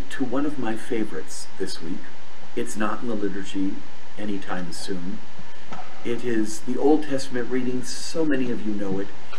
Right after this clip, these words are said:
It is from the third chapter of Ecclesiastes.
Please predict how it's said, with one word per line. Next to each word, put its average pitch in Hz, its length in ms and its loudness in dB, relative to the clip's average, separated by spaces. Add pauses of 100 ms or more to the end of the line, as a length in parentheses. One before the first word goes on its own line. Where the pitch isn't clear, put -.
(240)
It 127 140 0
is 127 200 0
from 110 480 0
the 107 80 0
third 123 340 0
chapter 104 540 0 (420)
of 110 320 0
Ecclesiastes. 104 960 0